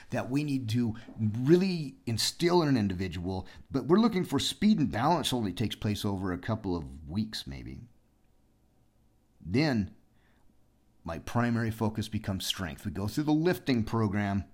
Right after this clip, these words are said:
At the same time, we're gonna go through a technique program for lifting.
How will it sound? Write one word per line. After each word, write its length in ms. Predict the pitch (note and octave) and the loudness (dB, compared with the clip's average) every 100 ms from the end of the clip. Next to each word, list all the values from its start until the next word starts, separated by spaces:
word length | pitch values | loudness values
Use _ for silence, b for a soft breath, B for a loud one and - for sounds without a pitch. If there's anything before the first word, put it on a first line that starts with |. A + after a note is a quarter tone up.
| _ _ _ _ _ b b b b b b - | _ _ _ _ _ b b b b b b -6
At 140 | - | -4
the 80 | - | -4
same 340 | - C#3+ C3+ C#3 | 0 2 2 4
time, 240 | C#3+ C3 | 4 4
we're 60 | A#2+ | 4
gonna 160 | A2+ | 2
go 160 | A2 A2 | 2 0
through 200 | A2+ G#2+ | 0 -2
a 40 | |
technique 680 | - G#2+ - G#2 C3 F#3+ - - | -2 -6 0 4 4 4 0 -12
program 720 | - G#2 G2+ F#2 F#2+ G2 G2 F2+ _ _ _ _ _ _ _ | -2 0 0 -2 -4 -2 -4 -6 _ _ _ _ _ _ _
for 200 | - G#2 | -2 0
lifting. 480 | G2 G2+ - B2+ | 0 -4 -6 -14